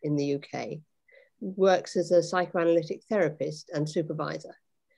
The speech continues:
She's training with Group Analysis North, part of the Institute of Group Analysis in the U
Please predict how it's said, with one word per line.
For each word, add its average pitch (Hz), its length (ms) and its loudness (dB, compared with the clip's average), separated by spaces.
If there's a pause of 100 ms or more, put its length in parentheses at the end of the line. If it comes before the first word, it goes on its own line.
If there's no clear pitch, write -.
(160)
She's 165 300 -4
training 220 400 4
with 196 200 0
Group 208 200 2
Analysis 170 540 0
North, 147 380 0 (100)
part 147 240 -8
of 151 120 -6
the 156 100 2
Institute 156 480 -2
of - 80 -16
Group 151 220 -2
Analysis 147 540 -6
in 147 120 -4
the 143 80 -4
U 139 120 -6